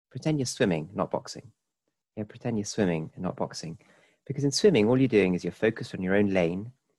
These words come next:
you're focused on your own life, you're focused on the, the thing that you need to do. You're in complete control of it. You can swim as fast or as slow as you want. Nobody can interfere you.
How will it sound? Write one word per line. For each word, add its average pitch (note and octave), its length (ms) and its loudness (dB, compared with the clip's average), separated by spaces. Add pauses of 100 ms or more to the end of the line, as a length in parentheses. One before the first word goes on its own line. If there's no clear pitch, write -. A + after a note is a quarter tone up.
(120)
you're F#2+ 100 -12
focused - 340 -2
on G#2 60 -2
your G2 120 0
own F#2+ 120 0
life, E2 320 -2 (140)
you're G#2+ 80 -20
focused - 380 -8
on F2+ 200 -8
the, F2+ 120 -12 (200)
the G#2 60 -8
thing G2 200 -2
that F2+ 120 -4
you G#2+ 160 -4
need F#2+ 160 0
to - 80 -20
do. D#2+ 220 -2 (840)
You're F#2 100 -4
in E2+ 60 -6
complete - 400 -4
control F2+ 400 -4
of - 100 -8
it. - 140 -4 (580)
You - 80 -20
can F#2 100 -8
swim G#2 300 2
as F2 140 -6
fast A2 320 0
or G2 40 -8
as F#2 60 -10
slow - 160 -4
as F2 160 0
you F#2 80 -6
want. D#2+ 220 -2 (100)
Nobody B2 300 -2
can - 100 -8
interfere F#2 400 -4
you. D#2+ 240 -6